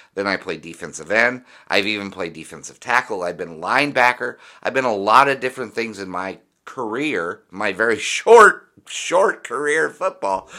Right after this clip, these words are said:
But I know the basics. So when I don't see them doing just basic shit, it's coaching. But yet here we sit. So let's get into some of these numbers,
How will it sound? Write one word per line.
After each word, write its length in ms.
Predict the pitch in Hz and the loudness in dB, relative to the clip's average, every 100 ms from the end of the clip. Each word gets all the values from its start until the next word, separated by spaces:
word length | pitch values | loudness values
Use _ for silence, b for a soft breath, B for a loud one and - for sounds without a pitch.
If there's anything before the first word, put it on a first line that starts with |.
| B B | B B
But 140 | 147 | 4
I 140 | 135 139 | 4 2
know 420 | 107 95 135 220 | -2 0 2 2
the 120 | 95 | 0
basics. 880 | 80 - - 185 - 85 76 - - B B - | -10 -10 -6 -2 -2 -4 -8 -12 -12 B B -2
So 160 | 170 | 2
when 180 | 160 160 | 2 4
I 280 | 139 104 87 - | 4 2 -6 0
don't 360 | 139 190 185 | 2 2 -2
see 340 | - - 208 190 | -4 -4 -4 0
them 220 | 143 113 | 0 0
doing 380 | 135 170 135 101 | -4 -4 -6 -6
just 500 | - 185 - 160 - | -2 -2 -4 -10 -8
basic 540 | 127 180 - - - | -6 -4 -4 -6 -8
shit, 560 | - - 160 - - B B B B _ | -8 -4 -2 -2 -6 B B B B _
it's 420 | 175 190 - - _ - | -2 -2 -4 -10 _ -18
coaching. 680 | - 190 349 - 214 - _ _ _ _ _ _ _ _ _ _ _ _ _ _ _ _ _ _ _ | 0 2 2 2 -2 -2 _ _ _ _ _ _ _ _ _ _ _ _ _ _ _ _ _ _ _
But 160 | 98 92 | -14 -10
yet 220 | 107 - | -8 -10
here 200 | 98 110 | -10 -8
we 140 | 135 | -6
sit. 420 | 131 165 175 - _ _ _ _ _ B B B B B | -6 -6 -6 -10 _ _ _ _ _ B B B B B
So 160 | 147 | 0
let's 220 | 151 170 - | 2 2 0
get 160 | 160 | -2
into 100 | 147 | -4
some 480 | 135 143 135 127 120 | -8 -8 -10 -12 -14
of 60 | 113 | -14
these 180 | 110 | -8
numbers, 360 | 110 104 107 | -4 -2 -4